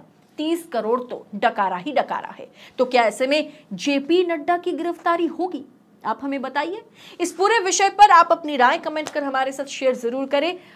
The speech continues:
और अगर ये वीडियो आपने Facebook पर देखा है तो Facebook पेज को फॉलो करें, अगर YouTube पर देख रहे हैं, अगर हमारे चैनल को अभी तक सब्सक्राइब नहीं किया है तो सबसे पहले देश नीति को सब्सक्राइब करें,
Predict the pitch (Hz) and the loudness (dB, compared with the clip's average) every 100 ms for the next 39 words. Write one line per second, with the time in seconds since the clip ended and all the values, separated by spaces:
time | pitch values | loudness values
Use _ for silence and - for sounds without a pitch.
0 | - 262 240 269 302 269 226 220 262 262 | 0 4 4 4 2 0 -4 -6 0 0
1 | 240 214 202 180 233 262 302 285 302 302 | 0 -8 -8 -8 -10 -4 -2 -2 -4 -8
2 | 320 392 _ _ 226 220 190 208 208 220 | -10 -12 _ _ -10 -8 -8 -10 -6 -8
3 | 214 302 302 294 311 311 339 - 240 220 | -8 -6 -2 -2 -4 -8 -10 -10 -10 -10
4 | - - _ 233 330 415 494 359 254 240 | -16 -20 _ -2 2 2 4 2 2 -4
5 | 247 208 233 226 294 320 226 214 202 202 | -4 -8 -6 -6 -6 -6 -10 -10 -8 -6
6 | 214 208 214 247 370 339 294 285 - 208 | -6 -4 -2 -2 -4 -8 -8 -12 -10 -12
7 | - - 349 403 285 226 220 202 190 220 | -12 2 4 4 0 -8 -6 -2 -2 -4
8 | 285 320 339 277 285 190 196 190 - 202 | -10 -10 -10 -8 -8 -8 -10 -12 -14 -16
9 | 196 180 - 180 - 285 311 311 392 427 | -16 -16 -16 -16 -4 4 4 4 0 0